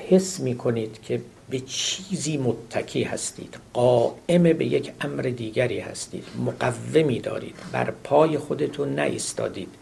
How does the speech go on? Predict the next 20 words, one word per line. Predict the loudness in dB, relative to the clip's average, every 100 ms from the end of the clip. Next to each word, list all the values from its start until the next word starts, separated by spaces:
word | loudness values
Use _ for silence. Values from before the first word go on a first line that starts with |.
| -20 -18 -18 -16 -18 -14 -6
زیر | -4 -2 2 4 4
پای | 4 6 6 4
شما | 0 0 2 0
خالی | 0 2 2 2 0
است | -4 -6 0
و |
این | 4 4
اصلاً | 2 -2 0 2 2 0
و | 0 2 0 -2 -4 -4 -4
عمدتاً | -4 -2 -4 0
یک | -2 0 -4 -8 -20 -20 -16
تجربه | -6 -6 -2 2 4 6
عارفانه | 4 2 0 -2 -2 0
است. | 0 -2 -6 -14 -4
عموم | -2 0 4 6 6
مردم | 2 0 0 -2 0 2 2 -2 -12 -20 -20 -20 -12
حقیقتاً | -6 -2 0 0 0 2
اینجوری | 0 0 -2 0 0
فکر | 0 0 0 -2
نمی‌کنن، | 0 -2 -8 -10 -12